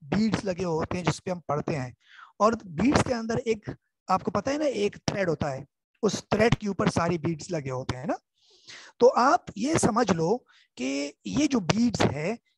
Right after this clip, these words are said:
ये डीएनए है और वो जो धागा है वो हिस्टोन प्रोटीन है। तो असल में हिस्टोन के ऊपर जो, जो डीएनए है ना, वो हिस्टोन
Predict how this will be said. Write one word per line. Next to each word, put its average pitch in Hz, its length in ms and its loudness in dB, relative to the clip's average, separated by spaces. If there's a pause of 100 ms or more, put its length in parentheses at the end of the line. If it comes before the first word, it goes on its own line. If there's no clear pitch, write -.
(120)
ये 240 160 2
डीएनए 214 340 4
है 127 300 0 (760)
और 220 180 4
वो 262 120 8
जो 226 140 6
धागा 165 500 0
है 185 240 -2 (300)
वो 156 180 4
हिस्टोन 156 440 -2
प्रोटीन 127 400 -6
है। 120 120 -18 (680)
तो 220 420 4 (380)
असल 285 220 0
में 233 240 -2 (680)
हिस्टोन 294 460 2
के 240 160 2
ऊपर 190 380 -2 (200)
जो, 185 240 -2 (160)
जो 190 180 -2
डीएनए 294 400 2
है 262 100 0
ना, 311 100 0
वो 247 240 0
हिस्टोन 202 520 -4